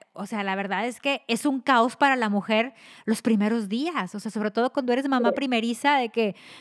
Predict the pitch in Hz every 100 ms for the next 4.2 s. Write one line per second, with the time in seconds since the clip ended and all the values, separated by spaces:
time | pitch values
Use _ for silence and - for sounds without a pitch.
0 | - _ - 254 254 269 240 254 285 311
1 | 330 311 277 262 254 247 240 294 349 349
2 | 302 330 320 320 311 339 294 339 311 311
3 | 440 240 - _ _ _ _ _ _ -
4 | 226 208